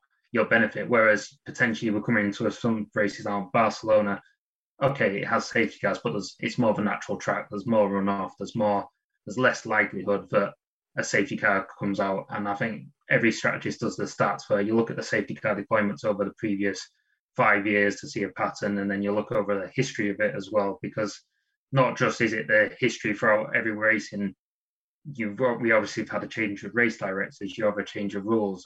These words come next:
After certain incidents happen, you have more chance of things becoming safety cars rather than what they were before. So you look on the most recent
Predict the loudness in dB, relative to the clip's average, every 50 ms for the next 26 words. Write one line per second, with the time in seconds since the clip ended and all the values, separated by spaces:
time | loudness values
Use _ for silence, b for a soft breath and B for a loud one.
0 | -4 -2 -2 -2 -2 -2 0 0 0 0 -2 -4 -4 -2 0 0 2 2 2 0
1 | 0 -2 -6 -10 -10 -10 -8 -10 -10 -8 -6 -4 -4 -2 0 -2 -2 -2 -2 0
2 | 0 0 0 -2 -6 -6 -6 -6 -6 -4 -2 -2 -2 -2 -4 _ _ _ _ _
3 | _ _ _ _ _ -2 -2 -2 -2 -4 -6 -6 -2 0 0 0 0 0 -2 0
4 | 0 0 0 0 -4 -8 -4 0 2 2 2 2 0 -2 -2 -2 0 0 -2 -2
5 | -2 -2 -2 0 0 -2 -2 -2 0 2 2 2 2 0 -4 -4 0 2 2 2
6 | 2 0 -4 -4 -2 -2 0 0 0 -2 -2 -2 -4 -4 -2 0 0 0 0 0
7 | -2 -2 -2 -2 -2 -4 -10 -16